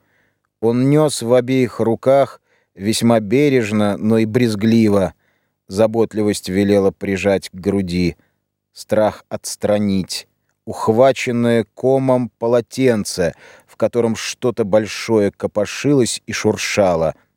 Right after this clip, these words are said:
На окне в башне пымал,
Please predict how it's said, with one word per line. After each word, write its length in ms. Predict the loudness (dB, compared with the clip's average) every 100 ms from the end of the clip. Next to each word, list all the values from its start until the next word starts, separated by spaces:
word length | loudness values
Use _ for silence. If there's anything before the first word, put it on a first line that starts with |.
| _ _
На 400 | -2 2 2 2
окне 480 | -2 -2 0 2 2
в 300 | 0 -12 -2
башне 580 | 4 4 2 -4 -6 -6
пымал, 680 | -2 0 2 0 0 -4